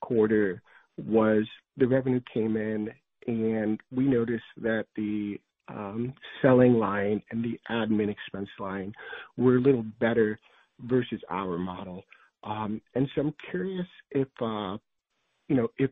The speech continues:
if there's a read-through there for twenty twenty-three in the context of your prior statements where ten percent net income margin seems to be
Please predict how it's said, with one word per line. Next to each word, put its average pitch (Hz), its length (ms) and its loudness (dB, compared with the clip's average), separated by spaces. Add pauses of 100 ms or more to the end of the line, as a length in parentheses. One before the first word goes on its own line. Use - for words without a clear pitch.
(120)
if - 200 -6
there's 123 260 0 (180)
a 120 320 2
read-through 123 680 0
there 101 500 -2
for 117 80 -6 (120)
twenty 113 240 -2 (100)
twenty-three 104 840 0 (640)
in 170 160 8
the 151 80 6 (120)
context 131 600 -2
of 113 140 -2
your 117 100 -4
prior 113 340 -6 (120)
statements 113 500 -4 (220)
where 104 580 2 (380)
ten 120 200 2
percent 123 380 -2
net 104 160 -2
income 107 340 -2
margin 104 440 0 (200)
seems 151 220 4 (100)
to 135 80 -4
be 107 460 -2